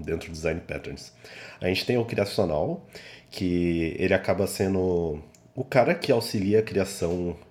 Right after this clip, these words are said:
e instanciação de novos objetos. Então, alguns bens com-, bem comuns que a gente vê é o builder, por exemplo, é o factory, o singleton, e et cetera.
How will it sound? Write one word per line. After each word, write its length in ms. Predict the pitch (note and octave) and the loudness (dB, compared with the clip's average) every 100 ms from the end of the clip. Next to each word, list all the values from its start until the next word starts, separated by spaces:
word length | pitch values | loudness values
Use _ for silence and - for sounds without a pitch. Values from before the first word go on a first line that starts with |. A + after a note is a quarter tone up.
| - | -6
e 100 | F2+ | 0
instanciação 800 | F#2 F#2+ - F2+ F2 F2 - E2+ | 2 0 0 -2 0 -4 -2 -4
de 100 | E2 | -2
novos 240 | D#2+ D#2+ | -4 -2
objetos. 680 | E2 D#2 C#2+ C#2+ - F3 - - - - - - | -2 -4 -4 -4 -2 -4 -6 -20 -20 -20 -20 -10
Então, 320 | - F2 F2 E2 | -2 0 2 2
alguns 440 | F2 F2+ F#2 F2 | 2 0 -2 -2
bens 240 | E2 F2+ | -2 -2
com-, 240 | - F2+ F2 | -2 -6 -6
bem 320 | F#2 E2 F2 | -6 -2 -2
comuns 360 | E2+ E2+ E2+ - | -2 -2 -4 -4
que 80 | |
a 40 | E2+ | -4
gente 240 | D#2+ - | -4 -6
vê 180 | D#2 D#2+ | -4 0
é 300 | E2 D2+ D2 - - | 2 0 -2 -8 -6
o 100 | A2+ | -4
builder, 640 | A2 G2 D3+ E3 D#3+ D3 - | 2 2 4 2 0 -2 -4
por 100 | E2+ | -4
exemplo, 600 | D#2 F2 A2+ B2 B2+ - - - | 0 0 0 0 -2 -4 -16 -4
é 120 | E2 | 0
o 160 | D#2+ - | 0 -4
factory, 600 | - F#2 G2+ - A2 G2 | 0 2 2 0 -2 0
o 80 | F#2+ | -2
singleton, 680 | - F2+ F2+ F2 - F2+ F2 - - - | -4 -4 -2 -4 -4 -6 -6 -14 -14 -10
e 60 | |
et 100 | - | -10
cetera. 400 | - A2 - G3 | -10 -10 -6 -6